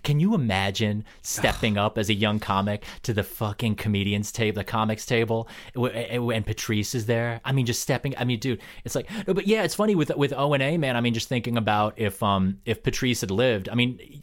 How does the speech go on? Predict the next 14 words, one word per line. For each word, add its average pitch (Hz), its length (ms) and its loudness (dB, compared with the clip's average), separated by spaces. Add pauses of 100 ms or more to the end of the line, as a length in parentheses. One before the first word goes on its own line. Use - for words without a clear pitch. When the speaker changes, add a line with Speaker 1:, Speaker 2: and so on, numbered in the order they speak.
Speaker 1:
people 202 260 0
can 185 160 0
change 196 400 0
people. 82 360 -4
People 196 260 -2 (100)
Speaker 2:
Mm-hmm. 147 120 2
Speaker 1:
affect - 360 -4
each 113 160 -2
other, 95 160 0
especially - 300 -2
people 165 180 0
working 135 280 0
intimately 143 420 -2
together. 147 320 0